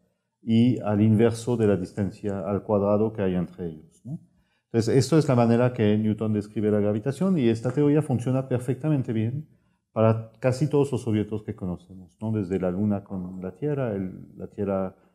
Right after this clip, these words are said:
y la Luna alrededor del Sol, las tazas, las, este, las mesas, todos los objetos que conocemos, una pelota de tenis, una pelota de golf, en fin, ¿no? Eh,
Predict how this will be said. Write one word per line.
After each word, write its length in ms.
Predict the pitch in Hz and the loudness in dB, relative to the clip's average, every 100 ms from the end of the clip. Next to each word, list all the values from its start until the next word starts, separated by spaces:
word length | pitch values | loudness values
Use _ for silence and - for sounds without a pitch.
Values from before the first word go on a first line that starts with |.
| _ | _
y 80 | 107 | 0
la 100 | 98 | 0
Luna 300 | 92 101 104 | 2 2 2
alrededor 320 | 95 95 92 | 2 0 0
del 100 | 95 | -2
Sol, 460 | - 160 151 151 - _ _ - | -2 2 2 2 -4 _ _ -6
las 320 | 101 92 - | -2 -2 -4
tazas, 580 | 120 123 123 117 110 110 | -2 -2 -2 -2 -2 -2
las, 340 | 101 90 - | -6 -6 -12
este, 400 | 101 - - 95 87 | -16 -16 -14 -12 -10
las 240 | 82 - | -12 -6
mesas, 480 | 110 120 117 107 104 | -2 -2 -2 -6 -4
todos 240 | 113 107 | -2 -2
los 60 | 110 | -2
objetos 340 | 107 107 117 110 | -4 -4 -6 -10
que 140 | 110 | -8
conocemos, 680 | 107 104 104 139 120 151 - _ _ _ _ | -4 -6 -4 -8 -8 -12 -14 _ _ _ _
una 320 | 104 104 95 - | -2 0 0 -2
pelota 340 | 95 90 92 | -4 -2 -6
de 140 | 90 | -8
tenis, 580 | 90 127 131 110 104 - | -6 -4 -2 -2 -4 -6
una 300 | 101 92 90 _ | -10 -10 -14 _
pelota 320 | 98 87 - | -12 -12 -12
de 140 | 101 95 | -10 -4
golf, 360 | 123 120 113 | -2 -4 -4
en 100 | 101 | -10
fin, 200 | - 87 | -10 -16
¿no? 120 | 131 - _ _ _ _ _ _ | -16 -18 _ _ _ _ _ _
Eh, 500 | 110 107 104 - - | 2 4 4 2 -6